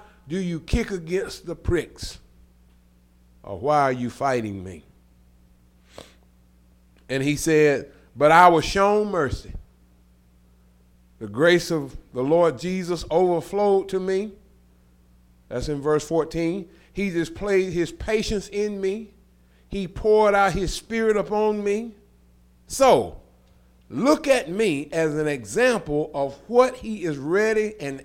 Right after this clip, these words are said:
able to do. Christ lives in me. If he can come and live in a man with a past like mine,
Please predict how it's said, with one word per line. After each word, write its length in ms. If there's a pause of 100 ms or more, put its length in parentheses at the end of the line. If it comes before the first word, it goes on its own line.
able 460
to 200
do. 380 (460)
Christ 640 (240)
lives 640 (320)
in 300
me. 280 (1160)
If 160
he 160
can 220
come 560
and 280
live 280
in 100
a 60
man 520 (220)
with 180
a 80
past 520
like 340
mine, 540